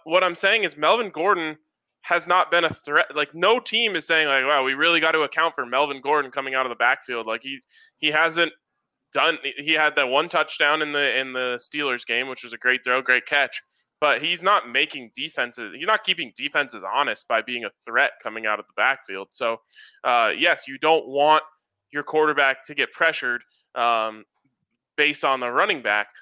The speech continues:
but there's a lot of different ways to cover up for that.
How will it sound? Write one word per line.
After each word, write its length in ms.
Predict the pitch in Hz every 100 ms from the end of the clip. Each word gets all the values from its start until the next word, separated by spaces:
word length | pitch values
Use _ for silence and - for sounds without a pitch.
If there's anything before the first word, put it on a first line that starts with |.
| _ _
but 160 | 160 156
there's 160 | 156
a 60 | 160
lot 560 | 180 175 165 175 214 190
of 160 | 143
different 340 | 135 - 110 87
ways 380 | 107 107 110
to 120 | - 131
cover 380 | 135 127 113
up 140 | 120 - -
for 80 | 104
that. 300 | 101 120